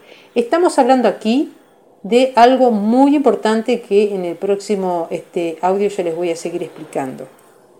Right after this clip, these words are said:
Seguimos un poquito más, seguimos un poquito más y yo les quiero explicar. Hoy vamos a entender un, un, una causa muy importante, ¿tá? Las personas vienen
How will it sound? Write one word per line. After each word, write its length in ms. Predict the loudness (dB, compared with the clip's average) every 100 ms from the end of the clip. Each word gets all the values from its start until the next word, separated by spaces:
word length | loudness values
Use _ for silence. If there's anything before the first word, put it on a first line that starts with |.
| _
Seguimos 380 | -4 0 2 2
un 120 | 2
poquito 340 | 2 2 0
más, 520 | 0 0 -2 -4 -10 -16 _ _ _ _ -10
seguimos 320 | -2 0 2
un 100 | 2
poquito 300 | 0 -2 -4
más 320 | -4 -4 -6 -8
y 40 |
yo 140 | -4 -2
les 120 | -2
quiero 180 | 0 -2
explicar. 540 | -2 -8 -8 -8 -8 -18 _ _ _ _ _ _ _ _
Hoy 120 | 0 2
vamos 280 | 2 0
a 40 | 0
entender 360 | -2 -2 -2
un, 200 | -2 -4 -6
un, 200 | -10 -10
una 240 | -10 -8 0
causa 340 | 2 2 -2
muy 200 | -2 -2
importante, 800 | -2 -2 -6 -4 -6 -8 -14 -20 _ _ _ _ _ _ _
¿tá? 400 | -12 -8 -6 -8 -14 -4
Las 140 | -2
personas 420 | 0 -2 0 0 2
vienen 560 | 2 4 4 0 -2